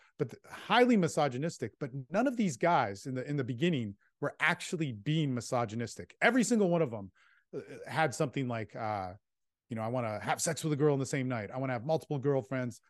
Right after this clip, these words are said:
and I wanna have sex with two women at once," and all this sort of shit. And here's what happened, especially with those guys that were already kind of a part of society. They got a couple girlfriends and then they chilled out.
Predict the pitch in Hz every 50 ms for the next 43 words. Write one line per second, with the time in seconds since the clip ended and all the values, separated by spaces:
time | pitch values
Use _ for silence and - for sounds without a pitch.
0 | _ _ _ - 127 123 120 120 120 120 120 110 - - 139 - - 110 - -
1 | - 196 185 170 170 160 151 143 - 143 139 131 127 139 139 135 123 - - -
2 | - _ _ _ _ _ _ _ 185 135 135 135 127 117 113 117 - 160 175 165
3 | - - 170 151 131 - - 170 156 113 - - _ _ _ - 156 151 156 139
4 | - - 233 254 247 240 190 - 135 147 147 - - 170 160 147 - 123 104 98
5 | - - _ - 139 131 - - 196 196 - - 208 170 160 135 143 131 104 -
6 | 123 120 123 113 110 120 101 107 110 - - 135 135 127 120 110 - 123 127 123
7 | 104 113 - - 123 117 110 101 - - 104 - - 113 101 98 90 82 - -
8 | _ _ _ _ _ _ _ _ _ _ - - _ - 113 143 143 135 127 127
9 | 120 117 113 110 - - - 165 160 165 - 165 160 - 147 139 143 135 127 127
10 | - 123 120 117 117 117 - - - - 120 117 117 110 107 107 101 - - 123
11 | 113 104 90 80 71 62 60